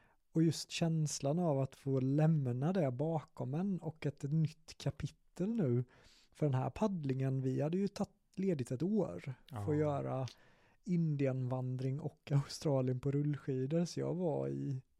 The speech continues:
Speaker 1: på samma sätt som man var rädd så var man också i extas
Speaker 2: Ja,
Speaker 1: över att
Speaker 2: exakt.
Speaker 1: äventyret var nu igång.
Speaker 2: Sant alltså. Jo, jag hade ju suttit i skolbänken ett och ett halvt år sedan cyklingen.
Speaker 1: Just det.
Speaker 2: Så det var ju verkligen på tiden.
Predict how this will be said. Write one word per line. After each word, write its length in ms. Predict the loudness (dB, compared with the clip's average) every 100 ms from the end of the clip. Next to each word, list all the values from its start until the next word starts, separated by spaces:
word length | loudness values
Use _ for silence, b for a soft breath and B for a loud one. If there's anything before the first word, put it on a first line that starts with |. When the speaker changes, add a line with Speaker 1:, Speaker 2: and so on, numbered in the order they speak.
| _
Speaker 1:
på 100 | -2
samma 240 | 2 2 4
sätt 200 | 2 2
som 140 | 0
man 140 | 2 4
var 100 | 2
rädd 280 | 2 -2
så 180 | -2 0
var 140 | 0 0
man 140 | -2
också 260 | -4 -2 -2
i 160 | -2 -6
extas 880 | -6 -6 -4 -6 -2 -2 -4 -2
Speaker 2:
Ja, 80 | 0
Speaker 1:
över 220 | 0 0
att 120 | -4 -6
Speaker 2:
exakt. 140 | -4
Speaker 1:
äventyret 920 | -2 -2 -4 -6 -4 -4 -4 -4 -4
var 140 | -4 -4
nu 360 | -4 -4 -4
igång. 500 | 2 4 4 2 -2 -10 _ -20
Speaker 2:
Sant 500 | -12 -8 -8 -8 -8
alltså. 420 | -8 -10 -10 -8
Jo, 180 | -4 -2
jag 80 | -2
hade 160 | -2 -4
ju 40 |
suttit 300 | -6 -8 -8
i 40 |
skolbänken 800 | -8 -6 -4 -4 -6 -6 -6 -8
ett 180 | -8 -10
och 120 | -12
ett 60 | -10
halvt 360 | -10 -10 -10 -8
år 280 | -6 -8 -14 _
sedan 260 | -12 -10 -8
cyklingen. 640 | -8 -10 -12 -8 -6 -8 -14 b
Speaker 1:
Just 460 | -8 -8 -10 -18 -18
det. 100 | -14
Speaker 2:
Så 120 | -10
det 500 | -4 -4 -2 -4 -4 -8 -14
var 220 | -12 -6
ju 160 | -4 -6
verkligen 560 | -6 -6 -6 -6 -8 -6
på 80 | -6
tiden. 480 | -6 -10 -12 -14